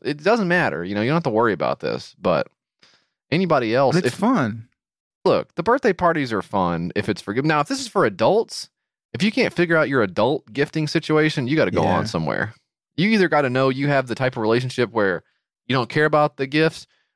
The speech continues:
Speaker 1: or you gotta have the type of relationship where you're like, "I'm doing something funny." And those are the only two ones. Don't be gifting each other gift cards in this, in this era.
Speaker 2: <laughs>
Speaker 1: Don't be doing the gift card thing with your friend and giving each other thirty-five dollars back and forth to go spend on the website. Who, what are you,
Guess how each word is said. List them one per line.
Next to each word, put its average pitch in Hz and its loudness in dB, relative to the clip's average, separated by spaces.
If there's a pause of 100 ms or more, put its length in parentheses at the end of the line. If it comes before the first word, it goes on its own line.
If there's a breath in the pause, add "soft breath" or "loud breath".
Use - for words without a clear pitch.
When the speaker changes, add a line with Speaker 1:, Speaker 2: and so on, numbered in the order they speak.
Speaker 1:
or 113 2
you 113 0
gotta 131 2
have 131 -2
the 113 -8
type 123 -4
of 117 -4
relationship 110 0
where 101 2
you're 95 2
like, 80 0
"I'm 127 0
doing 123 0
something 101 -6
funny." 85 -4 (460)
And 107 -2
those 208 0
are 208 2
the 165 2
only 156 0
two 135 -2
ones. 104 -2
Don't 247 -2
be 320 0
gifting 180 -4
each 147 -2
other 147 2
gift 110 -2
cards 85 -2
in 104 -4
this, - -4 (580)
in 120 -2
this 123 -2
era. 107 0 (120)
Speaker 2:
<laughs> - -10
Speaker 1:
Don't 254 -2
be 262 2
doing 202 2
the 147 0
gift 147 -2
card 127 -2
thing 110 -2
with 104 -4
your 101 -2
friend 104 -2
and 113 -4
giving 127 -2
each 110 -2
other 101 0 (520 soft breath)
thirty-five 113 2
dollars 95 2
back 87 -2
and 85 -10
forth 98 0
to - -12
go 90 2
spend 92 -2
on 85 -2
the 78 -4
website. 80 0
Who, 285 4
what 330 4
are 320 2
you, 196 -2